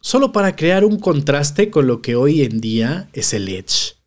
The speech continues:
Poner un sitio web representaba en ese entonces para mí dejar encendida y conectada todo el día, todos los días mi computadora. Algo imposible para mí en ese momento,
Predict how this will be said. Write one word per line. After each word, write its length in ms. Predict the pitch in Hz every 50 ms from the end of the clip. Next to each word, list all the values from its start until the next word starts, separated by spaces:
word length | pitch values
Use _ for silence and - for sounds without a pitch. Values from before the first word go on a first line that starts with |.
| _ _ _ _ _ _ _ _ _ _ _ _ _
Poner 320 | - 127 131 143 160 180
un 120 | 202 202 190
sitio 320 | - 208 196 - 208 190
web 400 | 165 160 160 165 196 214 214 - _
representaba 720 | - 135 135 127 - 131 120 - 131 131 - 160 160 180 180
en 100 | 175 180
ese 180 | 170 151 -
entonces 460 | 170 160 143 160 156 151 147 151 143 143
para 240 | - 151 147 147
mí 300 | 165 185 185 196 220 - _ _ _ _ _ _ _ _ _ -
dejar 240 | 196 196 196 220 220
encendida 520 | 226 208 196 - 180 185 175 196 202 196
y 60 | 185
conectada 640 | - - 160 143 143 143 143 165 165 165 160 147 147
todo 160 | 160 156 156
el 120 | 147 135
día, 400 | 131 135 135 135 131 135 139 143 - _ _
todos 240 | - 143 135 135 127
los 200 | 117 110 104 104
días 240 | 120 120 117 110
mi 120 | 110 113 110
computadora. 720 | - 120 117 117 143 143 180 196 226 247 208 - - _ _ _ _ _ _ _ _ _ _ _
Algo 220 | - 151 165 214 269
imposible 480 | 240 226 151 135 - 143 160 175 156
para 260 | 143 143 120 117 113
mí 200 | 110 123 127 123
en 100 | 120 120
ese 180 | 117 113 - 135
momento, 460 | 139 156 196 233 233 - - - -